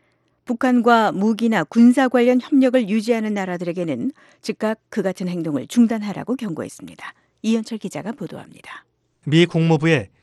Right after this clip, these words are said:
Speaker 2: 일림 퍼블레티 군축 검증 이행 담당 차관보는 십구 일 제네바에서 열린 군축회의에 참석해 북한과 관련한 미국의 입장은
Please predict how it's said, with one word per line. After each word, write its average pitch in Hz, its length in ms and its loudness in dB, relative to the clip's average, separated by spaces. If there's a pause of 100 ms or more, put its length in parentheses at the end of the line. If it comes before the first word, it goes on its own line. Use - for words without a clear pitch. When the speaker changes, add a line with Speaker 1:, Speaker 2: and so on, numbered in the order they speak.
(140)
Speaker 2:
일림 156 460 2
퍼블레티 165 680 0 (340)
군축 160 500 -2
검증 160 500 -4
이행 151 240 -2
담당 131 440 -4
차관보는 139 560 -6 (340)
십구 - 380 -4
일 143 180 -2 (260)
제네바에서 151 600 -2
열린 143 280 -4 (120)
군축회의에 156 640 -4
참석해 135 560 -10 (420)
북한과 160 480 -2
관련한 143 440 -2 (280)
미국의 143 480 -2
입장은 127 480 -6